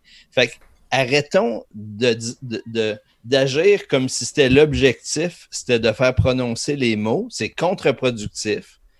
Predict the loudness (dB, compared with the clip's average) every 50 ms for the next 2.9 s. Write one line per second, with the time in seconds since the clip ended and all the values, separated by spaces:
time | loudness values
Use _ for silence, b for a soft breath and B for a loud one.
0 | _ _ _ _ -6 0 2 2 2 2 0 -2 -2 -2 -2 -4 -6 -4 -4 -2
1 | 0 0 2 2 2 2 2 2 0 0 0 -4 -2 0 0 0 0 0 0 -4
2 | -4 -4 -4 -4 -4 -4 -2 -2 -2 -2 -2 0 0 0 0 -2 -4